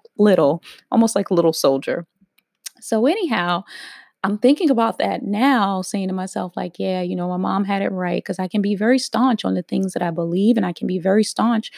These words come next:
on the things that I feel like I'm aiming after, and I'm not gonna be moved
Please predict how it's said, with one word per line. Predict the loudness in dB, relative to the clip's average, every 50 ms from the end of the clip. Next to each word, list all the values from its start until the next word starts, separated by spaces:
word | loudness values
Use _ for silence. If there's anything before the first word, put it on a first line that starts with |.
| -20 -16 -6 0
on | 2 2
the | 4
things | 4 4 4 2 2
that | 0 -2
I | -2
feel | -2 -2 0 0
like | 2 2 2 2
I'm | 0 0 0
aiming | 2 2 2 2 2 2 0
after, | 0 -2 -4 -6 -4 -2 -2 -2 -2 -2 -4
and | -4 -2 0
I'm | 0 0
not | 0 0 -2 -2 -2 -2
gonna | -2 -2 -2
be | -2 -2
moved | -2 -2 0 2 4 6 8 8 8 6 6 4 2 0